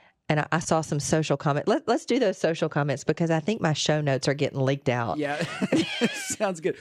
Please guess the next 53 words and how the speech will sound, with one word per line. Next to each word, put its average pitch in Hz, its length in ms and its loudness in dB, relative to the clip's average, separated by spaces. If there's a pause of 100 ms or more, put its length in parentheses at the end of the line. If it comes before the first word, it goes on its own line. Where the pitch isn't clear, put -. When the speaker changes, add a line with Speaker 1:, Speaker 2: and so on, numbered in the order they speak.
(160)
Speaker 2:
People, 233 320 -4
yeah, 170 160 0
people 202 300 -6
know 165 160 0
what 165 120 0
you're 147 80 -8
gonna 139 140 -2
say 131 160 -6
before 117 240 -12
you 113 80 -10
say 107 200 -8
it, 104 60 -10
Shanna. 95 280 -14
This 185 160 -4
is 240 100 -6
a 240 60 -2
great 160 280 0
one 139 200 -2
from 117 280 -10
Chuck. - 380 -4
He's 127 180 -8
saying, 135 260 -8
"I've 131 120 -4
med-, 196 240 -8
re-, 165 180 0
I've 160 140 -2
read 214 180 -2
many 175 220 -2
articles 139 460 -4
on 117 160 -4
Biden 123 380 -2 (200)
replenishing 214 640 -4
the 165 120 0
S 170 140 -2
P 143 220 -4
R. 147 220 -2
However, 151 340 0
none 165 320 -2
mention 180 280 -8
if 147 100 -4
he's 139 120 -6
going 135 160 -4
to 131 60 -2
use 127 160 -2
American 113 520 -4
oil. 101 360 -6 (180)
So, 190 160 2
what 180 380 0
country 175 500 -8
is 147 120 -6
he 147 120 -6
going 135 360 -4
to, 110 360 -10